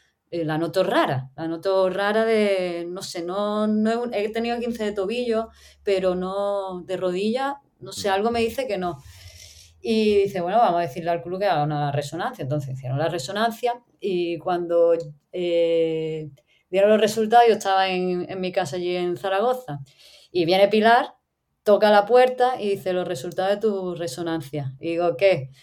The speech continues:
Speaker 1: Y me dice, "Cruzado roto". Y claro, eh, Pilar siempre, eh, bueno,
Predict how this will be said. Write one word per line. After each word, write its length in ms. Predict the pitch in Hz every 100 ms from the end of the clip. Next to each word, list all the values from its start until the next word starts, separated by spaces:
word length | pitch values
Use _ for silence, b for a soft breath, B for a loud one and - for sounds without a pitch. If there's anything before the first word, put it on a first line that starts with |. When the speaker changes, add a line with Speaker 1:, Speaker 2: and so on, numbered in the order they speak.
| b b
Speaker 1:
Y 140 | 202 202
me 160 | 196
dice, 800 | 185 185 139 - 190 180 175 170 151
"Cruzado 400 | 170 - 170 165
roto". 400 | 147 139 135 131 - _ _ _ _ -
Y 200 | 190 165
claro, 400 | 185 175 151 147 - - -
eh, 840 | 175 165 165 160 160 151 151 147 - -
Pilar 320 | 165 165 175
siempre, 400 | 190 165 175 165 156 147 -
eh, 300 | 147 143 139 135 143 -
bueno, 680 | 127 127 127 131 _ 127